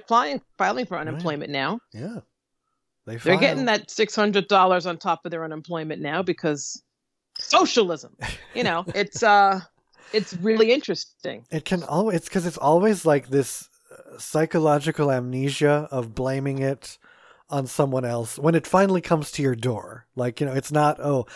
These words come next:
Speaker 2: I'm gonna take
Speaker 1: Yeah.
Speaker 2: advantage of the government." It's, "Well, I have to do this now because the government did this because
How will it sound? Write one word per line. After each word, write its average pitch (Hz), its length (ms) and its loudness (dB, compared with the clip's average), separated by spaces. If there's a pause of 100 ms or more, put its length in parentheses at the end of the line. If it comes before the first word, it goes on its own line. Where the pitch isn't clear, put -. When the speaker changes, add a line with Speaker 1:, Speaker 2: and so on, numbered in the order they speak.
(160)
Speaker 2:
I'm 143 120 -4
gonna 143 160 0
take 233 160 8
Speaker 1:
Yeah. 214 100 6
Speaker 2:
advantage 143 320 2
of 127 60 -4
the 120 80 -6
government." 151 480 4 (380)
It's, - 380 -4
"Well, 139 200 0
I 135 140 0
have 156 340 2
to 151 80 -6
do 135 160 2
this 127 200 -2
now 120 260 -2
because 113 320 -6
the 127 60 -6
government 147 420 -2
did 120 120 -6
this 113 160 -8
because 180 640 0